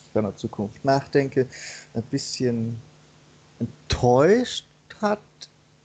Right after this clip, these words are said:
sie haben nicht gleich dazu gesagt, und es gibt wieder eine V-R-Level-Version.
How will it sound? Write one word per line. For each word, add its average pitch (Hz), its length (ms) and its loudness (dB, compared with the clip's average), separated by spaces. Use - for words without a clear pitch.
sie - 320 -4
haben 127 540 -4
nicht 208 260 0
gleich 175 260 0
dazu 165 300 -4
gesagt, 156 380 2
und 135 140 -6
es 131 140 -10
gibt 139 200 -8
wieder 127 120 -2
eine 123 140 0
V-R-Level-Version. 107 1300 -2